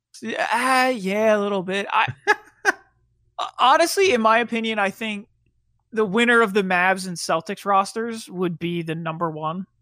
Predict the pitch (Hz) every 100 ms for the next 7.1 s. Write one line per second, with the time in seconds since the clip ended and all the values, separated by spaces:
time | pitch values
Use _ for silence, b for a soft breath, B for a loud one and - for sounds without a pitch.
0 | - 113 98 82 98 _ - 185 180 170
1 | 175 196 185 180 180 285 233 180 185 190
2 | 185 190 170 - 196 196 196 180 _ _
3 | - 220 220 190 208 196 185 185 180 -
4 | 180 175 180 - 185 180 190 208 233 220
5 | 185 - 190 190 - 156 147 143 - -
6 | - _ - 170 170 180 165 175 165 143
7 | 170